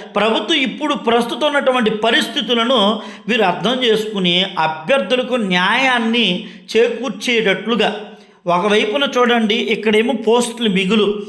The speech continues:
పోస్టులు మిగులుతో మాకేంటి పరిస్థితి అని. రెండు, ఇక్కడ ప్రస్తుతం ఇప్పటి వరకు కూడా దూర విద్య ఎవరైతే ఓపెన్ కేటగిరీలో చేశారో, అంటే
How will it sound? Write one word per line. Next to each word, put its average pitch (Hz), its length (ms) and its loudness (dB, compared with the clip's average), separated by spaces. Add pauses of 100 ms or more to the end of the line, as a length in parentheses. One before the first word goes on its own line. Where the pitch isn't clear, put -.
(260)
పోస్టులు 262 360 2
మిగులుతో 254 400 0
మాకేంటి 226 720 0
పరిస్థితి 240 580 0
అని. 175 180 0 (540)
రెండు, 240 640 2
ఇక్కడ 202 540 0
ప్రస్తుతం 208 360 0
ఇప్పటి 247 400 0
వరకు 240 300 0
కూడా 208 500 0 (500)
దూర 226 280 2
విద్య 226 460 2 (100)
ఎవరైతే 233 520 4
ఓపెన్ 226 460 2
కేటగిరీలో 220 560 2
చేశారో, 214 540 2 (160)
అంటే 208 200 0